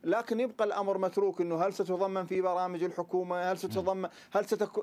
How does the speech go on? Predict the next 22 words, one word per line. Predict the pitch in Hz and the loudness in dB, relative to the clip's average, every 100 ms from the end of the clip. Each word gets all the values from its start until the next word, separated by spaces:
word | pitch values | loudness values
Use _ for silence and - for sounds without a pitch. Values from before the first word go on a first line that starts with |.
| 160 | 0
يعني | 139 165 | 0 2
هذه | 190 214 | 2 2
ال-، | 208 185 170 | 0 -2 -4
الورقة | 170 190 196 190 | 0 2 0 -2
تحتاج | 180 160 196 180 | -4 0 0 0
إلى | 170 185 180 | 0 0 2
تخصيص | 175 - 185 175 | 0 0 -2 0
أموال، | 175 175 185 175 | -2 0 2 2
وأنا | 156 170 | 0 0
أعتقد | 175 170 156 160 | 0 0 0 0
المشكلة، | 160 180 - 190 180 185 - - - | 0 -2 -2 0 0 -2 -14 -10 -2
المشكلة | 147 208 208 208 | 0 0 2 0
في | 175 185 | 2 0
تخصيص | 175 - 175 | 0 -2 -2
الأموال، | 170 160 160 165 165 165 - - | -2 -2 -2 0 -2 -4 -14 -10
يعني | 139 147 | -4 0
هذه | 160 170 | 2 0
تحتاج | 165 165 175 165 160 | 0 -2 0 -2 0
إلى | 160 147 | 0 0
حكومة | 147 170 165 156 | -4 -2 -2 0
وإلى | 143 147 147 | 0 0 0
تشريع، | 143 - 151 156 | -2 -2 -2 -2